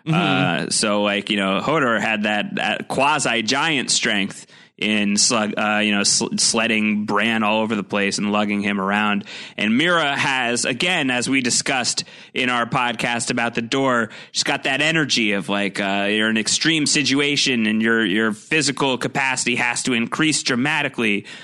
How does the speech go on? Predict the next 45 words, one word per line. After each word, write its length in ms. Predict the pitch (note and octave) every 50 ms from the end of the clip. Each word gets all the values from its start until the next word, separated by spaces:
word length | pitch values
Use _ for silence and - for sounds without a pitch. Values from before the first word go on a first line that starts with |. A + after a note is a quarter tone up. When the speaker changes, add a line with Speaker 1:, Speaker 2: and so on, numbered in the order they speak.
| - _
Speaker 2:
Uh, 320 | - A2 G#2+ G#2+ G#2+ G#2+ G#2+
so 160 | G#2 - A#2
now 160 | A#2+ B2+ C3
you 100 | C3 B2
have 100 | A#2 A2
superhuman 580 | - - E3 D3+ C3+ C#3+ C3 C#3 C#3 C3 B2 A2+
strength, 440 | - - - C3 B2 A2+ - -
but 140 | A2+ G#2+ G2+
the 120 | - A#2+ A#2
reserves 600 | A#2 A2+ G#2+ G#2+ C3 C3+ C#3 B2+ A#2 G#2 G2 G#2
are 160 | G#2 G#2 G#2
already 320 | G#2 G2+ G2 F#2+ F#2+ F#2
starting 400 | F2+ - - G#2 F#2+ F#2 F#2 F#2
to 120 | - - F2
run 280 | F#2 F#2 F2 E2+ E2+
out, 260 | E2 D#2+ D#2+ - -
and 100 | E2+ F2
the 120 | D#2+ E2 E2
White 260 | F2+ A2+ C3+ C#3 A#2+
Walkers 540 | D2+ G#2+ A2+ A2 G#2 - A2 G2+ G2 F#2+ F#2
and 100 | F2 F2+
the 80 | F2
Whites 380 | F#2+ A2 B2 C3 B2+ A2+ - -
are 80 | F2 -
closing 480 | - - A#2+ A2+ G#2+ G2 F#2+ G2+ G#2
in, 260 | G#2 G2 G2 G2 G2 - - - - - - - - _
and 520 | - F#2+ G2 G#2 G#2 G2+ G2+ G2+ G2+ G2+
they're 100 | A#2 B2+
gonna 180 | C#3 D#3 D3+ D3
need, 300 | D3 D3 D3 D3 D3 D3
uh, 280 | C#3+ C3 C3 C3 B2+ B2+
they're 80 | C#3 C#3
gonna 180 | C#3 C#3+ C3+
need 200 | C#3 D3+ E3 F3
a 40 | E3+
little 220 | D#3 D#3 D3 D3 C3
bit 140 | B2+ C3
of 100 | B2 G#2+
help 240 | - A#2+ G#2+ F#2+ -
if 140 | - F2 -
they're 100 | F2 E2
gonna 180 | - E2 E2 E2+
survive 460 | - - D2+ D#2+ F2+ B1+ G#1+ - -
the 80 | -
night. 320 | - - - - - _